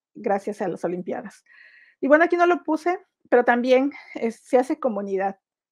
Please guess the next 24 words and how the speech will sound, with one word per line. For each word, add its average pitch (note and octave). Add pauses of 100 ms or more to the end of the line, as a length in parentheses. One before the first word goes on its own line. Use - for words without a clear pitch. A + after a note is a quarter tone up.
(720)
Pensarías C4
que, -
bueno, C4
voy A#3
a A#3+
estar B3+
en C4
competencia G#3+
constante. G3+ (360)
No, B3+
también C4+
conoces C4
amigos B3+
y A3+
amigas A#3+
para F#3+
toda A#3
la G#3+
vida. G3+ (760)
Entonces, A#3+
yo C4
he C#4
visto C#4 (100)
cómo B3